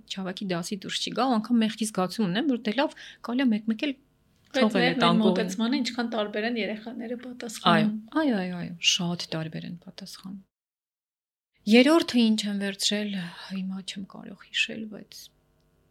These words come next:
Speaker 1: չեմ կարող ասել երրորդը, այդ երկուսը եկան
Speaker 2: Մհմ։
Speaker 1: մտքիս, երևի այդ երկուսի վրա կանգնենք։ Մանկական ավանդ Արարատ բանկում, ոչ միայն ներդրում, այլ սեր և հոգատարություն ձեր երեխայի նկատմամբ։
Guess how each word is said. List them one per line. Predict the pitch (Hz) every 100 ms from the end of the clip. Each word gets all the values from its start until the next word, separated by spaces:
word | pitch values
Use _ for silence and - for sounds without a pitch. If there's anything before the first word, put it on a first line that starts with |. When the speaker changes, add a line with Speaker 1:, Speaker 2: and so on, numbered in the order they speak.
| _ _ _
Speaker 1:
չեմ | - - 208
կարող | - 190 196
ասել | - 214 202
երրորդը, | 180 - -
այդ | 254 214
երկուսը | 190 - - -
եկան | 285 269
Speaker 2:
Մհմ։ | 254
Speaker 1:
մտքիս, | - - 220
երևի | - 196 196 202
այդ | 202
երկուսի | 202 - - - 202
վրա | 190 202
կանգնենք։ | - 180 190 190 202 240 262 - _ _ _ _ 831 831 831 831 - 831 - 831 831 831 - - - _ _ _ _ -
Մանկական | 202 202 208 208 151 -
ավանդ | 165 190 339 381 -
Արարատ | 185 170 160 170 165
բանկում, | 156 156 160 160 - -
ոչ | 180 -
միայն | 170 165
ներդրում, | 160 165 165 202 277 262
այլ | 160 156
սեր | - - 226 254
և | 208 180 196 -
հոգատարություն | 151 156 156 156 - 180 180
ձեր | 160 156
երեխայի | 151 147 - 156
նկատմամբ։ | 156 160 160 - -